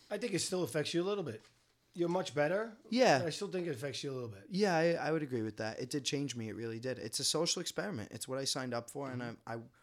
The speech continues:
Speaker 2: wouldn't take it back for the world, but it definitely changed who I am.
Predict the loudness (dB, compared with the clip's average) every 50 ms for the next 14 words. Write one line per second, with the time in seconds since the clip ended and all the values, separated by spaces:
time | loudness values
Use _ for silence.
0 | _ _ _ _ 0 0 0 2 0 -2 -2 -2 -2 0 2 2 2 2 0 -2
1 | -4 -2 0 2 2 2 2 0 -2 -2 -2 -4 -10 _ _ _ _ _ _ _
2 | _ -4 -2 0 2 2 2 2 2 0 -4 -2 -4 -4 -4 -4 -4 -4 -4 -4
3 | -4 -4 -4 -2 -2 -2 -2 -4 -4 -6 -8 -10 -12